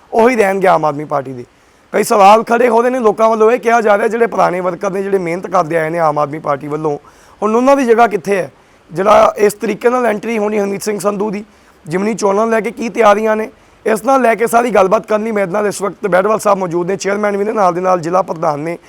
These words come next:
ਤਰਨਤਾਰਨ ਆਮ ਆਦਮੀ ਪਾਰਟੀ ਦੇ। ਗੱਲਬਾਤ ਕਰਾਂਗੇ, ਅਹ, ਕਿਸ ਤਰ੍ਹਾਂ ਦੇਖਦੇ ਹੋ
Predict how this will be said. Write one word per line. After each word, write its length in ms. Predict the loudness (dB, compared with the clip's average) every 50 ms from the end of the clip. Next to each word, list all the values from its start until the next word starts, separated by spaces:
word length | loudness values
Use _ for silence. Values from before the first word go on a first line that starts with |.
| -20 -20 -20 -20 _ -8 -2
ਤਰਨਤਾਰਨ 360 | 0 0 2 2 0 0 2 2
ਆਮ 180 | 2 2 2
ਆਦਮੀ 180 | 0 -4 -4 -2
ਪਾਰਟੀ 260 | 0 0 0 0 -2
ਦੇ। 160 | -6 -6 -6 -6 _ _ _ _ _ -6 0 2
ਗੱਲਬਾਤ 340 | 2 4 4 2 2 0
ਕਰਾਂਗੇ, 360 | 0 -2 0 0 0 0 -2 -2
ਅਹ, 840 | -4 _ _ _ _ _ _ _ -2 0 2 4 4 4 4 2
ਕਿਸ 200 | 2 2 0 -2
ਤਰ੍ਹਾਂ 220 | 0 0 -2 -2 0
ਦੇਖਦੇ 360 | 2 0 0 0 -2 -2 -2
ਹੋ 320 | 0 0 -2 -2 -4 -6